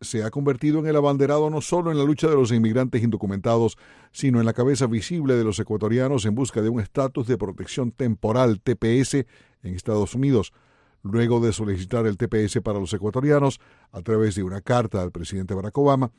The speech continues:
Gutiérrez siguió muy de cerca el proceso e insistió en su solicitud con el secretario del Departamento de Seguridad Nacional, Jay Johnson. Ahora el legislador demócrata representante de Illinois solicitó la intervención directa del secretario de Estado John Kerry,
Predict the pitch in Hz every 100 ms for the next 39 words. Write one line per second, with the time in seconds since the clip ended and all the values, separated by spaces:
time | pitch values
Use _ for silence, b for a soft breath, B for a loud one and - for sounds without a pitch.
0 | _ - 107 127 131 135 110 113 117 127
1 | 110 - 117 107 110 95 95 120 110 117
2 | b b b b 107 92 107 - 131 113
3 | 117 95 101 95 98 113 147 139 101 90
4 | 98 98 92 113 110 95 90 87 98 95
5 | 95 85 87 92 98 87 104 117 101 92
6 | 90 104 98 - - b b b b b
7 | 73 98 123 113 95 80 90 101 113 101
8 | 113 117 127 101 101 87 90 101 92 113
9 | 107 92 95 104 135 180 180 b b b
10 | _ - 85 82 95 113 110 98 92 92
11 | 113 107 110 104 113 98 104 95 92 101
12 | 95 87 101 98 104 107 143 139